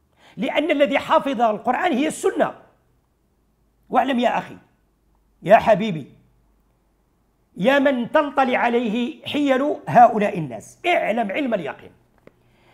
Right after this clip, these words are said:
بأن السنة النبوية هي الشارحة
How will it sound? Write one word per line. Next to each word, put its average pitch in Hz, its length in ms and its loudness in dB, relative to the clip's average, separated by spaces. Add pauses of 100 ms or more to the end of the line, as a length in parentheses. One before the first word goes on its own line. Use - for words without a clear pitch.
(180)
بأن 247 600 0 (160)
السنة 247 500 -4
النبوية 214 640 -2 (680)
هي 294 480 0
الشارحة 285 920 2